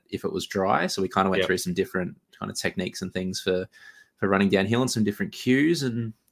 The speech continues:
Speaker 1: I think everyone got something out of it, which was, which was good, but I enjoyed doing
Speaker 2: Cool.
Speaker 1: it. So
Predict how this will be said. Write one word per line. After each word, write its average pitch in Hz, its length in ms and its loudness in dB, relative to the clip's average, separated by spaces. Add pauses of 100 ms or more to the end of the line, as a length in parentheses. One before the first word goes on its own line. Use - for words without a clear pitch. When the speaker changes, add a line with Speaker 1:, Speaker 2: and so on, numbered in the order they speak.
(120)
Speaker 1:
I - 20 -12
think 107 160 -2
everyone 95 240 0
got - 140 -4
something 110 360 2
out 120 120 4
of 135 80 -2
it, 135 100 -6
which - 160 -8
was, - 400 -6
which - 180 -10
was 104 120 -8
good, 190 320 -4
but - 160 -4 (360)
I 202 100 0
enjoyed 185 200 4
doing 87 220 -2
Speaker 2:
Cool. 117 140 -2
Speaker 1:
it. - 100 -14
So 101 260 -4